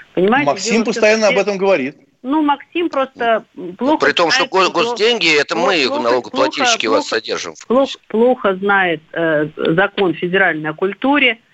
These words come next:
Speaker 1: и не знает, э, миссию, чем занимаются театры, вообще чем занимается искусство. Я вот начала с этого, что искусство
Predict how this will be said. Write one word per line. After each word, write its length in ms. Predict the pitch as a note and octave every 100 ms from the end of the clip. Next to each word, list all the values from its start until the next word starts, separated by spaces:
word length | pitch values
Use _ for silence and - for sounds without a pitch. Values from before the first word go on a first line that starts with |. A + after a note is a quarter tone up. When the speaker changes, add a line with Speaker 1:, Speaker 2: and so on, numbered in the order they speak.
| _ -
Speaker 1:
и 380 | G3 G3+ G3+ F#3+ -
не 400 | F#3 F3+ G3 F#3+
знает, 380 | A3 B3 A#3+ -
э, 240 | F#3+ F#3 F3
миссию, 600 | G3 A3+ A3+ A3 F#3+ F3
чем 240 | A3+ A3+
занимаются 640 | G3+ F3+ F3+ F#3 F#3 -
театры, 420 | F#3 F#3+ D3+ C3+ D3
вообще 220 | - F3
чем 240 | - A#3+
занимается 640 | F#3+ F#3 F3+ F#3 F#3 F#3 F3
искусство. 680 | - - C#3+ - F#2 D#2 - - -
Я 140 | F3 F3+
вот 140 | F3+ _
начала 600 | A3 F#3 G3 B3+ A#3 D#3 -
с 20 |
этого, 440 | C#3 - B2+ B2 -
что 400 | - E3+ D#3+ C3
искусство 520 | D#3 - C#4 C#4